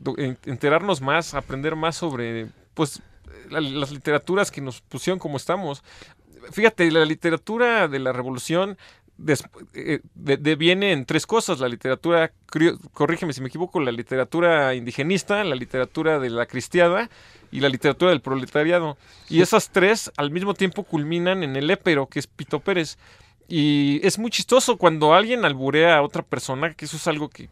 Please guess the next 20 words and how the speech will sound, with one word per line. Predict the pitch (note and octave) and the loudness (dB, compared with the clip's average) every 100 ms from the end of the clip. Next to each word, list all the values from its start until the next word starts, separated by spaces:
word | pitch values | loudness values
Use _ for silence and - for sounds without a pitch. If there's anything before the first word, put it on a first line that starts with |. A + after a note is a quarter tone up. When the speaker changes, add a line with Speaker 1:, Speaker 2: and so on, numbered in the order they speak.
| - | -4
Speaker 1:
probablemente | D3 G3 G3+ F#3+ | 0 2 0 -6
est-, | F#3+ - | -10 -8
nos | C#3 C#3 B2+ F3+ | -8 -8 -6 -4
hemos | F3+ E3+ | -4 -2
dado | F3+ | -2
cuenta | F3 E3+ | -2 -4
y | |
nos | D3+ | -4
estamos | - E3 | -4 -4
albureando | D#3 A#2 A#2+ B2+ D3 | -4 -4 -4 -4 -2
ahorita. | C#3+ C3 B2+ E3 - - - | -2 -4 -6 -8 -10 -20 -6
Eso | - B3+ | -2 2
deviene | A3+ D#3+ D#3 G3 A3+ | 4 4 4 2 2
de | D#3 | 0
Pito | - E3 E3 | -2 -8 -4
Pérez, | - G3 D#3 | -2 -2 -4
o | C#3+ | -4
sea, | E3 D3 - - - | -4 -4 -6 -12 0
to-, | G#3 | 0
todo, | A3+ G#3+ B3+ A#3+ | 4 4 6 0